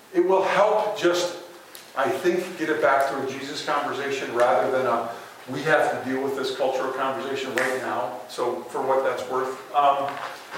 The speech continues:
so we have really focused on this, "Neither do I condemn you," and "Go and sin no more." I think that Jesus can do those two things simultaneously, um, is really important in terms of, of, of an attitude.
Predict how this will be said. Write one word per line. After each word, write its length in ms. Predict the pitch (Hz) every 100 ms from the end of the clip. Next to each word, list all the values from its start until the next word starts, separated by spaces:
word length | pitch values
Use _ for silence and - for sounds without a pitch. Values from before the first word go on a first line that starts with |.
| -
so 240 | - 175 -
we 100 | -
have 180 | 185 165
really 240 | 180 165
focused 400 | 165 160 151 160
on 120 | 151
this, 180 | 131 -
"Neither 280 | 151 175 180
do 140 | 156
I 120 | 139 139
condemn 500 | 123 117 117 113 110
you," 80 | 110 110 - - - -
and 340 | 147 143 131
"Go 220 | - 117 113
and 120 | -
sin 180 | - 107 107
no 60 | 110
more." 160 | - - - - -
I 40 | 127
think 220 | 135 131 - - - -
that 180 | 135 -
Jesus 440 | 170 180 185 -
can 240 | 151 143 135 - - - -
do 100 | 165 185
those 400 | 160 156 151 165
two 180 | 180
things 500 | 190 190 190 170 151
simultaneously, 1300 | - - 156 - 147 151 143 156 185 220 - 262 254 - - - - - - - -
um, 280 | 151 156 156 156
is 60 | 135
really 300 | 165 175 165
important 540 | - 160 127 - - - -
in 80 | -
terms 300 | 143 135 120
of, 260 | 123 120
of, 220 | 127 120 123
of 60 |
an 180 | 131 135
attitude. 500 | 165 165 147 - -